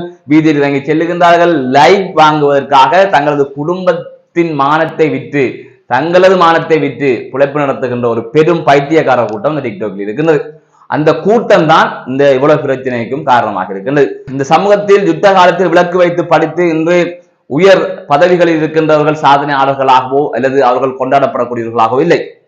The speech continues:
இந்த தமிழ் இனத்திற்காக உயிரை இழந்தவர்கள், குடும்பத்தை இழந்தவர்கள், பொருளாதாரத்தை இழந்தவர்கள் கொண்டாடப்படுவர்களாகவோ சாதனையாளர்களாகவோ இல்லை. விளையாட்டில்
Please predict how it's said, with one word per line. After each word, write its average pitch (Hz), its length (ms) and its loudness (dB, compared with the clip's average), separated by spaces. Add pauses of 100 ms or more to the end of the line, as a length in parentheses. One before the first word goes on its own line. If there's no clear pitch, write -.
(480)
இந்த 185 200 2
தமிழ் 226 300 4
இனத்திற்காக 196 640 4 (440)
உயிரை 208 340 4
இழந்தவர்கள், 180 520 4
குடும்பத்தை 196 460 2
இழந்தவர்கள், 170 480 2
பொருளாதாரத்தை 180 680 4
இழந்தவர்கள் 156 520 2 (340)
கொண்டாடப்படுவர்களாகவோ 143 1080 2
சாதனையாளர்களாகவோ 131 960 0
இல்லை. 160 200 2 (680)
விளையாட்டில் 214 640 6